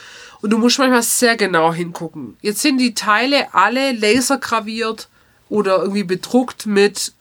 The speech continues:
A, also du hast quasi eine Platte mit A-Teilen, B-Teilen, C-Teilen und so weiter. Das heißt, du brauchst erstmal vielleicht zwanzig Minuten, um dich zurechtzufinden. Dann funktioniert das System ganz gut, aber es ist natürlich, du brauchst viel Platz,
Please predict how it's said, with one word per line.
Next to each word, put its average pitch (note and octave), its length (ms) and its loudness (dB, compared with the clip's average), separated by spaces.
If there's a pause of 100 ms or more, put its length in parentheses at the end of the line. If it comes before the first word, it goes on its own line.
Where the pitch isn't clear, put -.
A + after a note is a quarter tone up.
(300)
A, F3+ 340 4
also F3 260 -4
du D#3 120 -4
hast D#3 140 -6
quasi E3+ 300 0
eine F3 300 2
Platte F3 320 -2
mit E3 200 -4
A-Teilen, G3+ 680 2
B-Teilen, F#3 480 0
C-Teilen E3 360 -4
und D#3 100 -8
so E3 80 -12
weiter. B2+ 280 -8 (440)
Das - 120 -6
heißt, F#3+ 180 0
du - 40 -10
brauchst G3 200 0
erstmal G3 260 -2
vielleicht F#3 320 -2
zwanzig F#3 260 -2
Minuten, F3+ 180 -2
um F3 100 -2
dich - 140 -6
zurechtzufinden. D#3 800 -6 (640)
Dann A3 480 0
funktioniert G3 440 -2
das F3+ 100 -4
System F3 340 -4
ganz D#3+ 240 -4
gut, A#3+ 240 -2
aber G3 280 4
es G#3 140 0
ist A#3 140 0
natürlich, G#3+ 480 0
du G#3 100 -10
brauchst G#3 420 0
viel - 400 2
Platz, - 560 -4